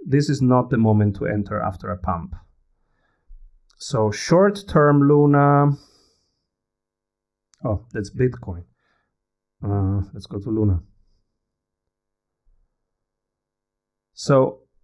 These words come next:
at first glance, look at all the red. Today, everything's red.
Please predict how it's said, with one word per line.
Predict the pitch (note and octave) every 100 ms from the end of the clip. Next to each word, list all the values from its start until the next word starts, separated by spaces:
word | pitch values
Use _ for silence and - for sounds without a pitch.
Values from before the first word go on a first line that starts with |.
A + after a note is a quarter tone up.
| _ _ _ _
at | C#3+
first | - G#3+ A3+
glance, | D#3 C3+ D3+ D3+
look | D3 F3+
at | D3+
all | C#3 D3+
the | C3+ A#2
red. | G#2+ B2 E3+ -
Today, | - B2+ C3+ D3
everything's | B2 C#3 D3 D#3 D3
red. | B2+ B2+ C#3+